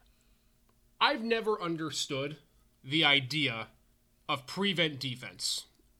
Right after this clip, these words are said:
especially in a situation where it's a one-score game.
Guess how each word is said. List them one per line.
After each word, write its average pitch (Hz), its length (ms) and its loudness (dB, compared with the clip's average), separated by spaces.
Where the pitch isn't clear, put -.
especially 180 1120 4
in 170 120 -6
a 160 80 -4
situation 156 800 0
where 147 140 -4
it's 139 140 -4
a 151 60 -2
one-score 123 600 -6
game. 107 300 -14